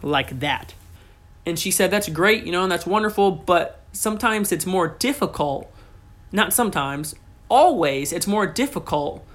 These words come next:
to say things in a smaller period of time." It's easy to ramble on and on and on and just keep repeating yourself and throwing in all this, uh, added information and added words,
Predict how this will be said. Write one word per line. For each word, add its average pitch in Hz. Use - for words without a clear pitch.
to 175
say 254
things 147
in 180
a 175
smaller 165
period 151
of 131
time." 123
It's 190
easy 254
to 170
ramble 151
on 185
and 175
on 170
and 156
on 143
and 151
just 151
keep 151
repeating 190
yourself 139
and 147
throwing 190
in 170
all 160
this, 151
uh, 131
added 170
information 156
and 139
added 151
words, 147